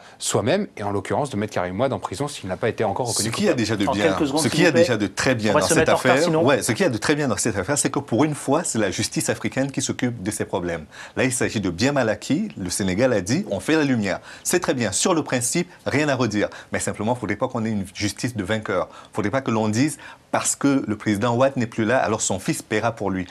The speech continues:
Speaker 2: Euh, c'est, c'est là que ça deviendrait quand même tendancieux et insupportable. Mais sur le fait que l'on juge des Africains et que ce soit l'État lui-même qui prenne sur lui, qu'il n'attende pas que ce soit la C P I ou une autre administration internationale qui le fasse,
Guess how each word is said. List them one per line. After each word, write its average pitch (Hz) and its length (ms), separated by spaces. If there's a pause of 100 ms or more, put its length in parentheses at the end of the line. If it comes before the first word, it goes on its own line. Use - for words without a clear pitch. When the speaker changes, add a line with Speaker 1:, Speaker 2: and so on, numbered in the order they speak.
(240)
Speaker 2:
Euh, 87 140
c'est, - 220
c'est - 140
là 123 160
que - 140
ça 107 100
deviendrait 95 380
quand - 100
même 107 140
tendancieux 104 580 (240)
et 95 100
insupportable. 110 560
Mais 143 160 (220)
sur - 180
le 120 80
fait 165 280
que - 80
l'on 123 240
juge 147 440 (120)
des 95 160
Africains 104 320
et 127 80
que 147 80
ce 117 120
soit 120 260 (200)
l'État 117 400
lui-même 135 320
qui 143 160
prenne 143 240
sur - 220
lui, 107 160
qu'il 151 160
n'attende 135 420
pas 131 260 (280)
que 123 80
ce 113 100
soit 117 160
la 104 120
C 120 180
P 120 160
I 120 80
ou 135 120
une 110 100
autre 104 160
administration 98 440
internationale 107 380
qui - 80
le 95 80
fasse, - 300